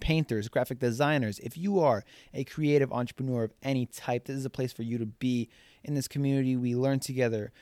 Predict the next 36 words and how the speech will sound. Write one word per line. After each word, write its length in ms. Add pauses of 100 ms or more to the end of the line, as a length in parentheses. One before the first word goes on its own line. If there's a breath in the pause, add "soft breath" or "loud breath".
(200 soft breath)
we 140
grow 240
together, 480
we 140
share 240
our 80
wins, 260
we 80
share 220
our 60
losses, 600
and 300
it's 100
just 240
a 40
great 300
place 300
to 140
network, 680 (440 soft breath)
learn 100
how 120
to 60
do 120
your 180
business 440 (200)
better. 360 (340 soft breath)
Once 160
again, 180
just 140
click 180
the 60
link 180
in 60
my 80
show 200
notes, 340